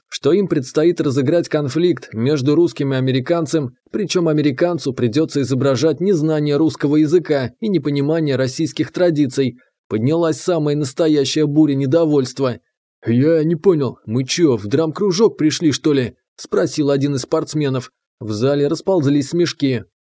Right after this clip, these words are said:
Психология у спортсменов девяностых была совсем иной, что понятно. Второй выразился прямее. «Слушайте, это что же получается? Вы, значит, бабки будете зашибать, а мы тут вам как клоуны плясать должны.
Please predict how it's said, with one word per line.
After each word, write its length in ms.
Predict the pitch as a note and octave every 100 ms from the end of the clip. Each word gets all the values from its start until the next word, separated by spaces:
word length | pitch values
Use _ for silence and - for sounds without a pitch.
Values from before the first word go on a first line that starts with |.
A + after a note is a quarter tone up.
| -
Психология 600 | G#3 E3+ C#3+ D#3 E3+ C#3
у 40 |
спортсменов 640 | B2+ C3 B2 D3 D#3 D#3+ B2
девяностых 720 | B2 B2 C#3 D3 D#3 C#3 -
была 300 | G#2+ B2 G#3+
совсем 460 | G3+ F3 - F#3+ F3
иной, 400 | E3+ F#3 C#3 -
что 220 | - F3+
понятно. 640 | F3+ G3+ C#3+ C3 C3+ B2 G2+ _ _
Второй 420 | - G3 D#3 D#3
выразился 540 | C#3+ D#3 C3+ D3+ D3+
прямее. 540 | C#3+ F#3+ D#3+ C#3 C3 A#2+ _ _ _ _
«Слушайте, 480 | - F3 F3+ - C3
это 200 | C3+ -
что 240 | - A3+ F#3+
же 100 | C3
получается? 640 | D3 E3+ F3+ F3 C3+ - _
Вы, 240 | G#2+ C#3+
значит, 400 | G3+ F3+ D#3+ -
бабки 360 | A#2+ F#3 F#3+ E3+
будете 400 | D3+ E3 C#3 D3
зашибать, 600 | C3 B2+ F3 D#3+ D#3+ C3 _ _
а 140 | C#3
мы 160 | F#3 A3
тут 220 | G3+ D3
вам 220 | D#3+ E3+
как 220 | C#3 F3+
клоуны 380 | F#3+ A3 G#3+ E3+
плясать 480 | C3 E3 F3 A3+ F3+
должны. 540 | D3+ D3+ C3+ D3+ A#2